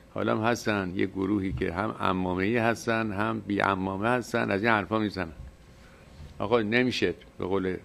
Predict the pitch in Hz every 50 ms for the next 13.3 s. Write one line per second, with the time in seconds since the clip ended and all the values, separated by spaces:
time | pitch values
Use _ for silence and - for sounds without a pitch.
0 | - - - 98 95 90 90 92 92 92 90 92 85 82 - - 95 90 92 90
1 | 90 92 110 127 120 - - 104 95 98 95 92 90 - - - - - - -
2 | - - - - - - - - - - 117 120 127 131 131 135 123 113 123 123
3 | 117 - - 123 120 120 120 123 120 117 107 113 117 117 120 120 117 117 104 110
4 | 107 101 107 110 117 110 104 104 104 95 101 110 107 98 - 107 107 107 107 104
5 | 101 110 117 104 87 - 92 90 95 90 85 82 82 - - - - - - -
6 | - - - - - - - - - - - - - - - - - - - -
7 | - - - - - - - - - - - - - - - - - - - -
8 | - - - - - - - - - - 143 123 120 123 117 131 131 123 120 123
9 | 123 123 120 - 123 123 120 120 117 113 113 113 110 104 117 117 113 113 113 110
10 | 98 - - - - - - - - - - - - - - - - - - -
11 | - - - - - - - - - - 98 92 92 98 107 117 123 127 123 -
12 | - - - 110 110 107 117 110 107 110 107 104 - 120 107 104 95 - - 110
13 | 113 110 110 110 107 104